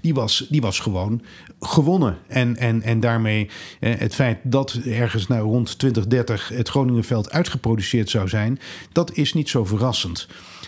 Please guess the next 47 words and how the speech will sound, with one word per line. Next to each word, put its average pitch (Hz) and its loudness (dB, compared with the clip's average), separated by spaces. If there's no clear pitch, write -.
Ehm, 110 0
wat 110 2
wel 139 4
verrassend 117 0
is, 123 0
is 120 0
dat, 110 -2
hè, 131 -2
de 147 0
minister 110 2
in 113 -2
feite, 113 0
eh, 104 0
in 110 2
reactie 113 2
op 101 -4
een 110 2
advies 147 0
van 107 0
de 113 0
S 101 -2
O 98 0
D 98 0
M 117 2
om 95 -4
te - -2
komen 117 2
tot 101 -6
een 110 2
niveau 104 0
van 104 -2
twaalf 98 0
B - -4
C 95 0
M, 110 0
in 120 -2
feite 104 0
zegt, 113 0
"Nou, 110 0
ik 123 -4
ga 117 0
nog 107 -2
veel 101 -2
verder 123 0
en, 110 0
en 110 -2
binnen, 131 2